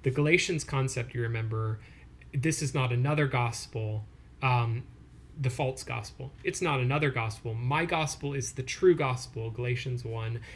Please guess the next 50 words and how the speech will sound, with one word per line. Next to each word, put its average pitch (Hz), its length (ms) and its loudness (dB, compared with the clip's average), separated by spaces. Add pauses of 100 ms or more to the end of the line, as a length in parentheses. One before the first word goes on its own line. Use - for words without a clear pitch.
(100)
How 175 220 4
do 190 80 2
you 170 100 4
know 147 180 6
it's 143 140 -2
the - 100 -4
true 175 320 4
gospel? 185 540 4
Well, 170 200 4
look, 160 380 2
I 147 80 6
didn't 175 400 2
get 170 160 6
it 180 100 -2
from 143 240 -2
anybody 143 460 2
else. 127 320 0
I 123 80 4
got 131 220 0
it - 80 -8
from 127 180 -2
God. 110 440 -4 (480)
God 131 280 2
gave 123 240 4
it - 120 -8
to 127 140 -6
me. 139 220 -8 (460)
And 139 80 4
so 139 160 4
this 147 340 0
is 147 180 0
the 143 100 0
true 143 640 4 (200)
apostolic 123 760 0
legitimate 113 600 -2
gospel. 117 520 -8 (180)
Okay, 139 160 2
that's 147 280 -2
the 156 140 -2
argument 147 380 0
of 110 100 -4
Galatians. 123 680 -4 (340)
I 156 80 2
think 170 260 4
my 143 140 2
candidate 160 640 2
for 139 140 -2
that 123 260 0
in 120 160 0
Romans 131 680 -2